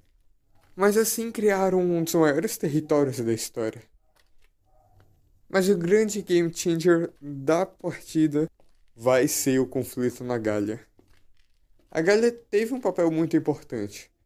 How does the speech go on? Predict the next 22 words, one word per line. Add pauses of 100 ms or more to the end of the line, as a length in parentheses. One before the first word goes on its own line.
(460)
Tinha
muita
gente. (1400)
E (480)
entre
as
pessoas
que
estavam
nesse
conflito, (560)
Júlio
César
foi
lá. (960)
O
conflito
na
Gália (380)
foi
extremamente
importante,